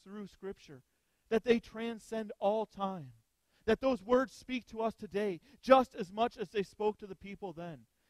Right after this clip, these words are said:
And, the, and e-, although there are parts that are confusing to us,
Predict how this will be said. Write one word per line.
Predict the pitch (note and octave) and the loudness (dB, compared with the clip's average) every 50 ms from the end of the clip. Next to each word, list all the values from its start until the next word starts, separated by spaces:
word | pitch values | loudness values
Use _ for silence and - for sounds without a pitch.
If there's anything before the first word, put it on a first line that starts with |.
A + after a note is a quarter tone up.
| _ _ _ | _ _ _
And, | - A3+ A3 G3+ | 4 4 4 4
the, | G#3 F#3 A3+ G#3+ G3+ G3+ - - | 0 -4 -4 -4 -4 -6 -6 -4
and | G#3+ G#3 G3+ F#3 - | -2 -2 -2 -4 -8
e-, | A#3 A3+ A#3 - | -8 -8 -4 -2
although | G3+ G3+ F#3+ G#3 G#3 G#3+ G3 | -2 -2 0 2 2 2 2
there | G3+ G3 F#3+ | 0 -2 -4
are | F3 D#3+ | -4 -4
parts | - - G3+ G3 G3+ - - | 0 4 4 4 4 2 -4
that | G#3+ G3 F3+ | -12 -12 -12
are | F3+ | -14
confusing | - F#3 E3 - - F#3 F#3+ F#3 F#3+ F#3+ | -14 -16 -18 -14 -12 -12 -10 -10 -12 -16
to | - - F#3+ | -16 -16 -16
us, | F#3 | -16